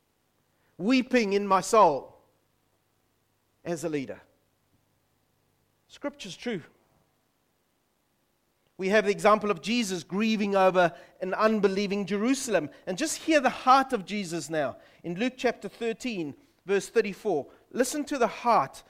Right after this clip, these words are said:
of Jesus. "O Jerusalem, Jerusalem, the city that kills the prophets and stones those who are sent to it." In other words, their leaders.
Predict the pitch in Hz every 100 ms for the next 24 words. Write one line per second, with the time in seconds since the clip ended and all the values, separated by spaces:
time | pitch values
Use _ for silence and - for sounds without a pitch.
0 | _ - 147 175 196 156 - - _ _
1 | _ _ _ _ _ _ _ _ _ _
2 | _ _ _ _ _ _ _ _ _ _
3 | _ _ _ _ _ _ _ - 311 311
4 | 285 262 330 - 294 240 214 196 247 294
5 | 294 277 196 151 - - - - 185 -
6 | 330 320 294 240 240 - - 311 302 302
7 | 277 - - - - 202 - 277 277 285
8 | - - _ - 175 - - 262 254 247
9 | 233 185 202 208 202 202 208 190 170 156
10 | - 185 - 147 139 143 156 151 135 -
11 | 160 147 151 120 101 -